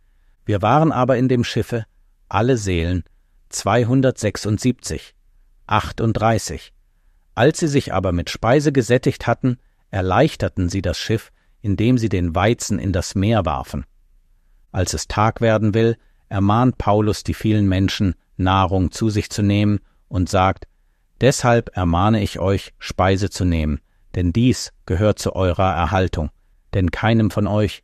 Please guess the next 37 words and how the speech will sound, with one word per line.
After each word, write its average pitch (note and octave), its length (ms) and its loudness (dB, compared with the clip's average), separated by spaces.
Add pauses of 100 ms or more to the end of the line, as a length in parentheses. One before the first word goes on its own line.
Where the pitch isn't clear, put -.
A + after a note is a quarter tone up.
wird G2+ 200 -2
ein E2+ 220 -2
Haar G#2 220 2
des F2+ 240 -6
Hauptes G2+ 380 -2
verloren F#2 500 0
gehen." D#2+ 280 -4 (680)
Und A2+ 160 0
es A#2 140 -2
steht C#3 320 2
geschrieben: G#2 540 -2 (360)
"Und - 260 -4
als B2+ 260 2
er A2 80 0
dies G#2+ 300 -2
gesagt G2 500 0
und F2+ 220 -2
Brot C3+ 360 0
genommen A#2 400 2
hatte, A2+ 320 0 (360)
dankte G2 380 0
er E2 140 0
Gott E2+ 260 -2
vor G2 220 -4
allen, F2 340 0 (340)
und F#2+ 160 -4
als F#2+ 260 -4
er F2 120 -2
es - 160 -6
gebrochen G#2+ 520 0
hatte, A2 340 0 (320)
begann E2+ 340 0
er D#2 180 -4
zu - 140 -6
essen. - 360 -4 (640)
Alle A2+ 300 2
aber, G2+ 360 0